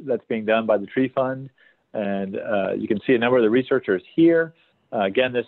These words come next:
whole presentation will be provided on, uh, YouTube. You can watch this after the fact. Uh, you can reach out to these people with questions,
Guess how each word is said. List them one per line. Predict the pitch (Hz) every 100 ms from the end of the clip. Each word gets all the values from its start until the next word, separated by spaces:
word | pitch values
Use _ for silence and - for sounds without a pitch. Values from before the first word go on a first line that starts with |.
| - 123
whole | 127
presentation | 127 131 120 127 123 120 104
will | 127 135
be | 120
provided | 110 104 101 107 113 113 110
on, | 104 95 92 90 101
uh, | 95 101
YouTube. | 127 139 143 139 131
You | 123
can | 98
watch | 92 110 - 117
this | 101 -
after | 123 -
the | 107
fact. | - 117 113 - _ _ _ -
Uh, |
you | 120 120
can | 113
reach | 113 - -
out | 98
to | 113
these | 110 -
people | 120 -
with | 98 -
questions, | - 170 - 165 147 139